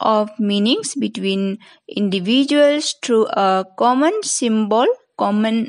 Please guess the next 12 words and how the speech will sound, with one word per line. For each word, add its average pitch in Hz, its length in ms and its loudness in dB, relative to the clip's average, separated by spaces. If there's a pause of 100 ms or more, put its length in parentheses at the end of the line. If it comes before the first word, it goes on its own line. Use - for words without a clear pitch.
(160)
system - 760 -2
of 302 220 2
symbols. - 800 -6 (440)
Okay. 302 320 -2 (680)
Communication 277 800 2
is - 380 -2
not 254 420 2 (220)
prevalent 262 880 0 (260)
in 254 400 0
human 262 600 0
being 262 180 0
only. 180 500 -2